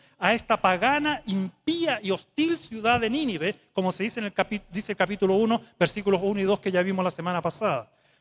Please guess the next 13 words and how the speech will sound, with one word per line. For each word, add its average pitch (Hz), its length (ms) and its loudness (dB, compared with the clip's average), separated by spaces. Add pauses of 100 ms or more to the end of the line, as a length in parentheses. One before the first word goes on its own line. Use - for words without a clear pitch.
Pero 196 200 6
Jonás, 247 600 -2 (240)
en 175 140 2
lo 180 80 2
más 247 340 -2
íntimo 269 500 -2
de 233 100 0
su 208 120 -12
ser, 247 320 -2
no 220 260 0
estaba 302 460 2
de 285 80 0
acuerdo 247 680 2